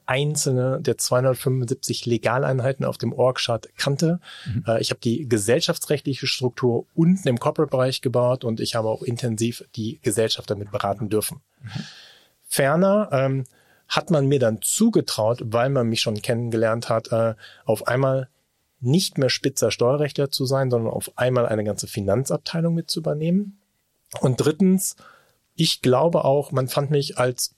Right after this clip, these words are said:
Speaker 1: Typen gut, ähm, der Dinge bewegen wollte, der Dinge umsetzen wollte und der zudem sehr digital gedacht hat.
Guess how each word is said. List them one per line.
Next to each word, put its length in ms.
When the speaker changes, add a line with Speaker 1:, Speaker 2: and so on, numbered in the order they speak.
Speaker 1:
Typen 360
gut, 240
ähm, 400
der 440
Dinge 220
bewegen 480
wollte, 320
der 140
Dinge 400
umsetzen 420
wollte 240
und 240
der 340
zudem 340
sehr 300
digital 680
gedacht 340
hat. 220